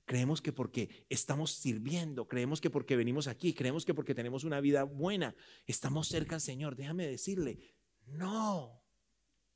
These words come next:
Falta lo más importante, nacer de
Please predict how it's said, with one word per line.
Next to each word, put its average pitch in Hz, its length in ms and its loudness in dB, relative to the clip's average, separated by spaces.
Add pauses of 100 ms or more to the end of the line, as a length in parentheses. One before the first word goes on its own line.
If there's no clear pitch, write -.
(600)
Falta - 320 -6
lo 156 80 0
más 139 240 -4
importante, 147 760 -8 (600)
nacer 135 680 -4 (800)
de - 140 -16